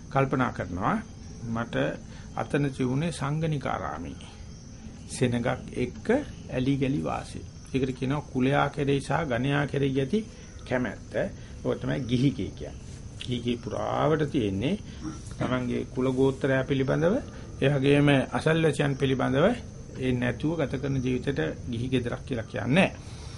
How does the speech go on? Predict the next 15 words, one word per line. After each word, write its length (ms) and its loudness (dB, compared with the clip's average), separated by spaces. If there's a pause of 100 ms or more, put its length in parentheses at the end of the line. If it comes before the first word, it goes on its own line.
(140)
ඉතින් 260 2
මේ 440 4 (420)
කුමාරයා 640 0 (320)
අම්මගේ 380 -2
තාත්තගේ 440 -6
අවසර 260 -6
ගත්තට 480 0 (680)
අම්මලා 320 4
තාත්තලා 320 2
අවසර 320 2
දුන්නේ 600 4
යම් 220 2
යම් 180 0
කොන්දේසි 540 6
අර්ථේ. 360 -6